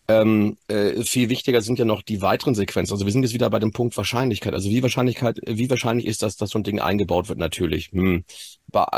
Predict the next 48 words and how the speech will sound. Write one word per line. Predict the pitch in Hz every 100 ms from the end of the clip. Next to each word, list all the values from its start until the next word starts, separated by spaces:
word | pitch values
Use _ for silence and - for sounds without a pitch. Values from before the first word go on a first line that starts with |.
| 98
bei | 104 78
einer | 110 120
Sache | 117 120 107
würde | 113 117
man | 110 110
sagen, | 104 101 101
kann | 104
ich | 101
nichts | 104 101
Genaues | - 101 98
zu | - 95
sagen. | 92 82 82
Könnte | 120 127
auch | 82 104
natürlich | 101 - 98 -
passieren | - - - 82 -
irgendwie, | 85 85 85 82 82 85
ja. | 98 95 104 - - - -
Jetzt | -
haben | 110 131
wir |
aber | 127
noch | 117 98
weitere | 107 156 147
Sequenzen. | 98 87 98 82 - 80
Also | 85 90
wir | 90
haben | 101 127 147 _ _ _ _ _ _ -
an | 98 92
diesem, | 101 92 95 90
äh, | 87
an | 90 85 95 92
diesem, | 101 90 90 87 73 -
ähm, | 87 85 80 87
Spike, | - - - 120 135 -
was | 90
ja | -
oben | 92 104
so |
ein | 92
Dreizack | 92 101 - 101 -
bildet, | 85 82 82 - - - - _
äh, | 101 101
haben | 82 98 113 104
wir | 110 101 87
an | 98 104
jeder | 98 120 202
Spitze, | 180 - 175 - - 87 78